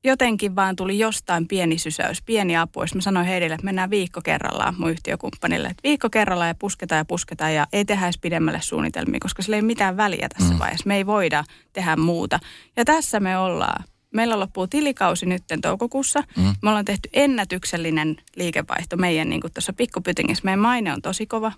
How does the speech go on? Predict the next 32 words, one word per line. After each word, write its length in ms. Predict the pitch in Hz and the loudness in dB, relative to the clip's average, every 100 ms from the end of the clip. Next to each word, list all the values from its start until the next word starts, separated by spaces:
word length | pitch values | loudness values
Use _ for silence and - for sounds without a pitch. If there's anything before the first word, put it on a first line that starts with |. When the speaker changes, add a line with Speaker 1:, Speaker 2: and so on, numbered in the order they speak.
| - | -2
Speaker 1:
Me 60 | |
ollaan 140 | 196 101 | 0 2
Speaker 2:
Mm. 40 | |
Speaker 1:
Suomen 300 | 190 180 160 | 2 2 0
top 140 | 170 - | -2 -4
kymppi-listalla. 800 | - 226 - 214 214 - 196 196 - - - - | -2 -2 -2 -4 -4 -2 2 2 0 -10 -6 2
Ja 60 | |
sit 140 | 285 277 | 2 4
meillä 200 | 240 226 | 2 2
on 80 | |
tää 120 | 214 214 | 2 0
iso 220 | 233 220 | 0 0
Inari-hanke, 680 | 196 180 180 170 160 165 | 0 -2 -2 -2 -2 -2
johon 220 | 165 165 160 | -4 -4 -4
menossa 320 | 160 - - | -4 -4 -4
niin 100 | 156 | -6
kuin 100 | - | -4
Elyyn 300 | 175 170 - | -2 -2 -2
sitten 300 | - - - - _ _ _ | -6 -6 -8 -8 _ _ _
hakemus 440 | 190 180 - - | -2 0 -2 -4
sisään. 240 | 190 - - - | -6 -8 -12 0
Speaker 2:
Onneksi 300 | 120 78 87 | 2 4 4
olkoon. 380 | 87 73 60 64 - | 4 4 0 -2 -4
Speaker 1:
Kiitos. 540 | 339 294 277 277 - - | 0 4 4 2 -6 2
Speaker 2:
No 80 | 123 | 4
on 140 | 104 | 4
siis 140 | 104 | 2
kovia 260 | - 135 117 | 2 2 4
saavutuksia. 680 | 135 120 90 82 78 - 82 | 4 2 0 -4 -6 -4 -4
Siis 220 | 90 - - 76 - - | -4 -6 -6 -10 -8 -2
voin 220 | 113 113 | 2 4
kuvitella, 600 | 92 127 90 76 71 67 | 4 4 4 2 -2 -2